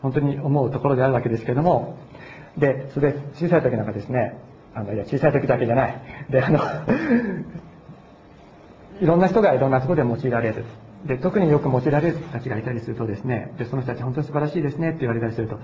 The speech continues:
もうなんかいいなとかと思ってね、「どうしたらああいうふうになれるんだろう」とかって思っちゃうわけです。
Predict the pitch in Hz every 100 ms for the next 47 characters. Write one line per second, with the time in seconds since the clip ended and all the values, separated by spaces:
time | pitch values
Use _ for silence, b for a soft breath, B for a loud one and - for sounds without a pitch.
0 | B B - 117 113 - - - 120 117
1 | 120 - - 101 87 95 92 - - -
2 | - - - - 147 180 175 175 170 147
3 | 135 135 123 127 127 113 107 - 107 101
4 | - 110 131 - 107 90 - -